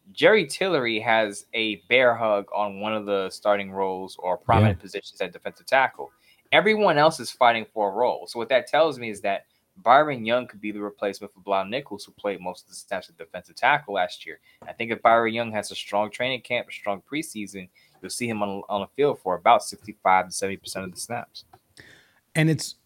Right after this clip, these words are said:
Speaker 2: that situation on the inside. I'm, I'm glad you brought that up. And Byron Young, good pick. And, and, and certainly if he does well, it bodes well for this Raiders defense. Is competition to me on the inside.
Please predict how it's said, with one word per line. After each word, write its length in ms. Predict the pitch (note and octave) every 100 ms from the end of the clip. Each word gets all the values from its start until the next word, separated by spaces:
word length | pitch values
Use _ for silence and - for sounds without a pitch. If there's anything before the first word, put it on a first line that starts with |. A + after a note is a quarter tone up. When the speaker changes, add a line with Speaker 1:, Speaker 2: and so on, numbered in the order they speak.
| _
Speaker 2:
that 320 | E3 D#3 F#3
situation 680 | - B3 - F3+ D#3+ D#3+ D#3+
on 120 | C#3 B2+
the 140 | G2+
inside. 540 | B2+ A#2 - A2+ A2
I'm, 180 | G#2+ G#2+ -
I'm 140 | A#2
glad 240 | B2+ C3 B2+
you 60 |
brought 200 | B2 A#2
that 80 | A#2+
up. 160 | A#2 A2
And 100 | G#2
Byron 280 | C#3 C#3+
Young, 160 | C3+ A#2+
good 280 | G2+ C3+ -
pick. 360 | C3 A2+ - -
And, 320 | A2 G#2+ -
and, 340 | A2 G#2+ G#2 -
and 180 | A2 G2
certainly 540 | - C#3+ A#2+ B2 A#2 G#2+
if 120 | -
he 140 | C#3
does 300 | B2 A#2+ G#2+
well, 440 | G2+ A#2+ A2+ G#2 G2
it 200 | F#2 -
bodes 280 | A#2 A2
well 220 | G2 G#2 G2+
for 140 | G#2+
this 180 | F#2+ -
Raiders 300 | G#2 F#2+ -
defense. 460 | A2 G#2+ G2+ F#2+ - - - - _ _ -
Is 360 | D#3+ C#3+ - _ -
competition 800 | - A3+ C4 A#3+ F#3 F3+ D3+ C3
to 120 | C3
me 320 | B2 C#3 C3
on 140 | A2+ A#2+
the 160 | A#2+
inside. 800 | B2 B2 - A#2+ G#2+ G2 F2+ F#2+